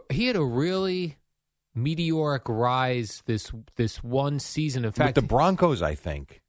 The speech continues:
Speaker 1: in fact, he was on the cover of Madden. Like, that's how
Speaker 2: Peyton Hillis was?
Speaker 1: Yeah.
Speaker 2: You see, I'm not a video game guy. I didn't know that.
Speaker 1: Which, which is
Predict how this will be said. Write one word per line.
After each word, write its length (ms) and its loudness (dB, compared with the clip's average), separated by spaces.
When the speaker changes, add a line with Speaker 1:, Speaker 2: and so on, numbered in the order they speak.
Speaker 1:
in 80 -2
fact, 280 -4
he 80 -8
was 120 -6
on 140 0
the 80 -2
cover 480 -2
of 460 -2
Madden. 560 -2
Like, 140 -4
that's 200 0
how 260 0
Speaker 2:
Peyton 220 2
Hillis 260 2
was? 240 4
Speaker 1:
Yeah. 280 0
Speaker 2:
You 80 -2
see, 120 -2
I'm 80 0
not 120 0
a 40 0
video 280 0
game 180 -8
guy. 120 -4
I 20 -4
didn't 160 -4
know 120 -4
that. 120 -4
Speaker 1:
Which, 180 2
which 260 -4
is 260 -4